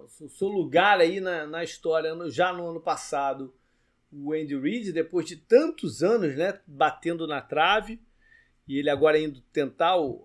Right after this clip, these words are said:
o bicampeonato, que levaria ainda mais o seu nome, e um outro também, né, no, já, no, já com idade, já, já, já tendo uma estrada longa aí pela fran-, por, pra trás, <laughs> né,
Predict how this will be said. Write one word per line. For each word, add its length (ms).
o 100
bicampeonato, 920
que 140
levaria 500
ainda 180
mais 320
o 40
seu 120
nome, 280
e 200
um 60
outro 440
também, 480
né, 180
no, 300
já, 220
no, 380
já 240
com 420
idade, 600
já, 320
já, 380
já 320
tendo 580
uma 180
estrada 600
longa 380
aí 160
pela 200
fran-, 280
por, 120
pra 100
trás, 500
<laughs> 60
né, 100